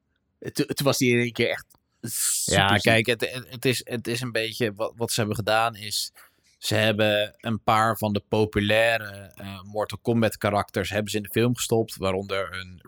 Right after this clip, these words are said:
Speaker 2: Raiden, een Scorpion, een Sub-Zero. Eh, ehm, Kano is, is ook een fighter, maar ook inderdaad, ehm, eh, Jax. Ehm, alleen ze hebben dan dus bijvoorbeeld bij een Kano en een Jax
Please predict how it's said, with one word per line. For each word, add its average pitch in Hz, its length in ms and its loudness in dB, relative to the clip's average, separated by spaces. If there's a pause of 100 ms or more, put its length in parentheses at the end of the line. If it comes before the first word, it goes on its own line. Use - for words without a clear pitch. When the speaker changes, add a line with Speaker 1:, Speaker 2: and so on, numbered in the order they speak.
Speaker 2:
Raiden, 113 680 2
een 98 120 -10
Scorpion, 110 800 2
een 101 80 -12
Sub-Zero. 110 800 2 (360)
Eh, 95 420 0
ehm, 92 720 -10 (240)
Kano 113 380 4
is, 101 120 0
is 95 260 -8
ook 131 200 2
een 127 100 -4
fighter, 110 580 2 (260)
maar - 120 0
ook 117 180 0
inderdaad, 104 720 -4
ehm, 87 580 -12 (140)
eh, 87 160 -8 (100)
Jax. - 580 0 (420)
Ehm, 95 560 -4 (280)
alleen 104 340 0
ze 95 100 -6
hebben 101 180 0
dan 101 120 -12
dus 95 140 -12
bijvoorbeeld 95 360 -4
bij 95 300 0
een 98 200 -14
Kano 110 600 4
en 101 140 -12
een 95 140 -10
Jax - 580 0